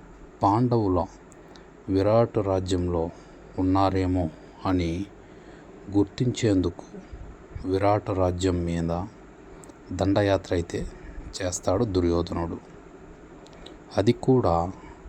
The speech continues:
విరాటు రాజు లేని సమయంలో తెలుసుకుని కౌరవులు దాడికి వస్తారు. అప్పుడు ఉత్తరుడు,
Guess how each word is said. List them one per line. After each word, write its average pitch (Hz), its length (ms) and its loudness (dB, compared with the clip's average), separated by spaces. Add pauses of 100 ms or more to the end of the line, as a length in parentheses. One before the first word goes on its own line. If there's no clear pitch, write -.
(500)
విరాటు 107 440 2
రాజు 92 440 2 (720)
లేని 98 360 4
సమయంలో 87 760 0 (920)
తెలుసుకుని 101 720 0 (840)
కౌరవులు 110 640 4 (500)
దాడికి 98 500 2
వస్తారు. 82 480 -2 (1040)
అప్పుడు 98 540 0 (840)
ఉత్తరుడు, 101 640 2